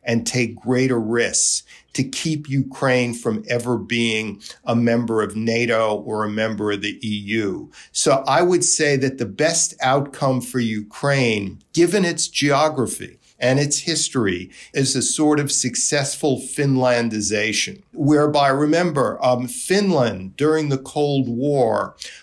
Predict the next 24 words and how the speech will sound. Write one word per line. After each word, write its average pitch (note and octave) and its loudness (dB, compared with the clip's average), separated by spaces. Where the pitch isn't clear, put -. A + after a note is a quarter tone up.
was C#3 2
free, D#3 4
it D3+ -2
was C3 2
democratic, B2+ 0
economically B2+ 0
vibrant, A2 0
but C#3+ 4
its D3 0
foreign D#3+ 2
policy C3+ 2
had A2+ -2
borders A#2+ 0
around G2+ 0
it G2+ -4
written A#2 -4
by G#2+ 2
the G#2 -4
Kremlin. F#2+ -6
Essentially, G#2 -2
it A#2 -6
couldn't D#3 0
join A#2 0
nato. G2 -4